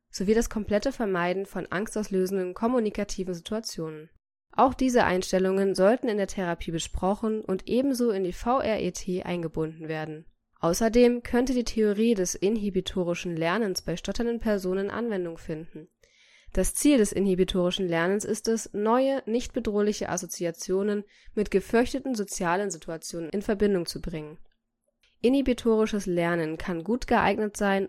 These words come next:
um mit den negativen Reaktionen umzugehen, die wahrscheinlich auch nach der Behandlung anhalten werden. Denn das Sprechen einer stotternden Person kann lebenslang negativ bewertet werden,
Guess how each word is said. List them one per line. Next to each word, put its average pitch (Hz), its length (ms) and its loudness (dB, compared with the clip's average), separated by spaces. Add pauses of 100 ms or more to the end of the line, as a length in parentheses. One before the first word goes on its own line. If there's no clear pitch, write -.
um 262 200 4
mit 247 140 4
den 196 120 4
negativen 208 500 2
Reaktionen 180 580 -2
umzugehen, 175 760 -4 (140)
die - 60 -10
wahrscheinlich 214 520 0
auch 202 160 0
nach 185 260 2
der 226 140 -2
Behandlung 185 520 -2
anhalten 175 540 -6
werden. 160 400 -6 (680)
Denn 180 100 6
das 185 120 8
Sprechen 220 460 2
einer 175 220 0
stotternden 254 400 -2
Person 208 540 2
kann 180 220 -4
lebenslang 214 540 2
negativ 196 480 0
bewertet 220 500 -2
werden, 165 360 -6